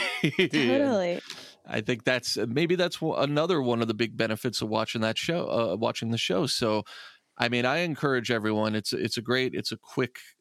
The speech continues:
Speaker 1: uh, it's an addicting watch. <laughs> Uh,
Speaker 2: <laughs>
Speaker 1: Backyard Blowout. Sana, um, it's so great to talk to you. Um,
Speaker 2: Thank
Speaker 1: this
Speaker 2: you,
Speaker 1: is gonna be a
Speaker 2: Jerry.
Speaker 1: huge hit on Peacock,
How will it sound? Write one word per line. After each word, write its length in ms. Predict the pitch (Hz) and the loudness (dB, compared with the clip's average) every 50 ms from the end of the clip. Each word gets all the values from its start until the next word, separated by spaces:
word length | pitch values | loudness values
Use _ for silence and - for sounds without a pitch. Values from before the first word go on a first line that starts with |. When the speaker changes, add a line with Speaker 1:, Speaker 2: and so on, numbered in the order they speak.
| _ _ | _ _
Speaker 1:
uh, 220 | - 92 87 80 78 - | -2 -2 0 -2 -2 -4
it's 360 | - - 113 104 - - - | -4 -4 -4 -4 -4 -4 -4
an 80 | 110 101 | -4 -4
addicting 680 | 104 104 107 - - 143 131 - - 151 131 113 107 | -4 -6 -8 -2 -2 -2 -2 0 0 0 0 0 0
watch. 600 | 104 101 104 104 87 - 190 - - - - - | 0 2 2 2 2 0 -2 -4 -4 -6 -6 0
<laughs> 200 | 147 254 - - | 0 2 2 4
Uh, 360 | - - - - - - - - - _ _ _ - | 2 2 2 2 -2 -2 -4 -6 -10 _ _ _ -20
Speaker 2:
<laughs> 340 | - - - - _ _ - | -20 -20 -20 -20 _ _ -2
Speaker 1:
Backyard 520 | 131 135 139 135 - 151 143 139 127 110 | -2 -2 -2 -2 -2 -2 -2 -2 -2 -4
Blowout. 480 | 104 110 113 113 110 110 110 110 - - _ | -4 -2 0 0 2 2 0 -2 -2 -6 _
Sana, 520 | - - - - 139 135 135 135 131 120 - _ _ _ _ _ _ _ _ - | -8 -4 -2 -2 0 0 0 -2 -2 -4 -6 _ _ _ _ _ _ _ _ -2
um, 400 | - 117 117 117 113 113 110 - - _ _ _ - | 0 2 2 2 0 0 -2 -6 -10 _ _ _ -6
it's 160 | 127 - - | -4 -2 -2
so 320 | - - - 151 143 147 | -4 0 0 0 0 0
great 360 | 131 135 139 131 131 - - - | 0 0 0 0 0 -2 -6 -12
to 80 | - | -16
talk 300 | 117 - 131 120 117 107 | -8 -4 -2 -2 -2 -2
to 120 | - - 127 | -4 -4 -2
you. 360 | 120 113 113 110 110 123 - - - | 0 2 2 0 0 -4 -6 -6 -2
Um, 260 | 107 110 107 110 107 | -2 0 0 0 0
Speaker 2:
Thank 140 | 254 254 269 | 2 2 2
Speaker 1:
this 100 | 277 - | 2 0
Speaker 2:
you, 40 | 240 | 0
Speaker 1:
is 80 | 226 | 0
gonna 160 | - - - - | 0 -2 0 0
be 80 | 117 | 2
a 20 | 117 | 0
Speaker 2:
Jerry. 120 | - - | 0 0
Speaker 1:
huge 280 | 110 123 120 120 - - | 0 -2 -2 -2 -2 -2
hit 140 | 135 123 | -2 0
on 160 | 123 123 117 110 | 0 -2 -2 -4
Peacock, 540 | - 123 117 104 - 117 113 113 110 107 | -4 -6 -6 -4 -2 -2 0 0 0 -2